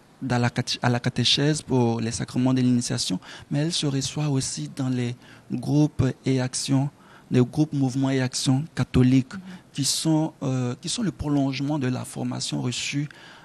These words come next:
Speaker 1: à la catéchèse et de la form-, et de l'éducation reçue à la maison. Dans ces groupes-là, nous apprenons encore mieux à découvrir Jésus,
Speaker 2: Mhm.
Speaker 1: à aimer Jésus, à aimer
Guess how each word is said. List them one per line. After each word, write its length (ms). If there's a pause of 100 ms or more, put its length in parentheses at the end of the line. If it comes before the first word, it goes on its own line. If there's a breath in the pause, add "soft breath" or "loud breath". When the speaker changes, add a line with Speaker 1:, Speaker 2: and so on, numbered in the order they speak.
Speaker 1:
à 60
la 100
catéchèse 720
et 80
de 80
la 120
form-, 320
et 60
de 80
l'éducation 640
reçue 580 (460 loud breath)
à 40
la 120
maison. 440 (340 loud breath)
Dans 140
ces 180
groupes-là, 580
nous 300
apprenons 600 (380 loud breath)
encore 360
mieux 280 (380 loud breath)
à 60
découvrir 640
Jésus, 580
Speaker 2:
Mhm. 80 (360 loud breath)
Speaker 1:
à 140 (220)
aimer 480
Jésus, 560
à 100
aimer 520